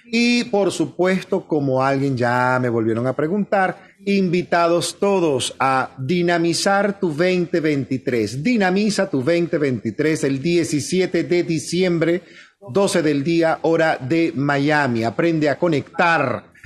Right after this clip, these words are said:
con la energía que mereces para este veinte veintitrés desde las coordenadas que nos da tu fecha de nacimiento.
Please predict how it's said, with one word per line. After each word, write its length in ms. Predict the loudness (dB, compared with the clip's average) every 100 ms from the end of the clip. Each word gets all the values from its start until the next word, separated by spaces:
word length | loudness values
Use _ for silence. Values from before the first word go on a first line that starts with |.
| -4
con 160 | -2
la 60 | 0
energía 540 | 0 0 -2 0 0
que 140 | 0 0
mereces 580 | 2 2 0 0 -2 -2
para 300 | -2 0 2
este 340 | 0 -2 -4
veinte 500 | 0 0 0 0 0
veintitrés 720 | 0 -2 -4 -4 -2 -2 -2 -8 -20 -20
desde 420 | -4 0 0 0 2
las 340 | 2 2 -2
coordenadas 1120 | -2 0 2 2 0 0 0 2 2 0 -2
que 160 | -4 -2
nos 260 | -2 -2
da 440 | 0 0 -2 -8 _ _ -2
tu 180 | -2 -2
fecha 580 | -10 -2 0 0 0 0
de 100 | 0
nacimiento. 1000 | 0 -2 -4 -4 -4 -6 -12 -10 -10